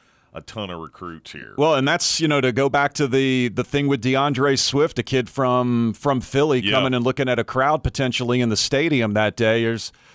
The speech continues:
Speaker 2: you know, here's a guy from California that he ain't gonna see a crowd like this in any Pac-twelve, uh, scrimmage games. <laughs>
Speaker 1: Nope.
Speaker 2: I mean, you won't even see crowds like that during the regular season at Pac-twelve games, save for maybe a place like,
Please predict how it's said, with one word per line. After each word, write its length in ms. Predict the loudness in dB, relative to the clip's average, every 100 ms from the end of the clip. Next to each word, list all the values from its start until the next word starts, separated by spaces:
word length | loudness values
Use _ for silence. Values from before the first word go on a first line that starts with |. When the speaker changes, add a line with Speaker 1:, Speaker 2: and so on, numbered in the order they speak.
| -20 -20 -4
Speaker 2:
you 80 | 0
know, 40 |
here's 220 | 0 0
a 60 | 0
guy 220 | 0 0
from 200 | 0 -4
California 960 | 0 0 0 -2 0 2 2 2 2 0
that 480 | 0 2 2 0
he 140 | -2 -4
ain't 160 | -2
gonna 120 | -2 -2
see 200 | 0 0
a 40 |
crowd 280 | 2 2 2
like 140 | 2
this 200 | 0 0
in 80 | 0
any 160 | 0 -2
Pac-twelve, 960 | 0 0 -2 0 2 4 4 0 -8 -2
uh, 160 | 0 0
scrimmage 520 | -2 0 0 0 0
games. 520 | 2 2 0 -4 -6
<laughs> 60 | -10 -16 -18 -20 -20 -20 -10
Speaker 1:
Nope. 420 | -2 0 0 -4
Speaker 2:
I 60 | -2
mean, 100 | 0
you 80 | 2
won't 160 | 0
even 140 | 0 -2
see 160 | -2
crowds 340 | 0 0 2 0
like 160 | 0
that 160 | 2 2
during 180 | 2 2
the 80 |
regular 400 | 2 2 2 0
season 400 | 0 0 0 -2
at 120 | -4 -2
Pac-twelve 580 | 0 -2 0 0 0
games, 400 | 0 0 2 0
save 320 | 0 0 0 0
for 100 | 0
maybe 280 | 2 2
a 40 | 0
place 340 | 2 0 0
like, 200 | 0 -2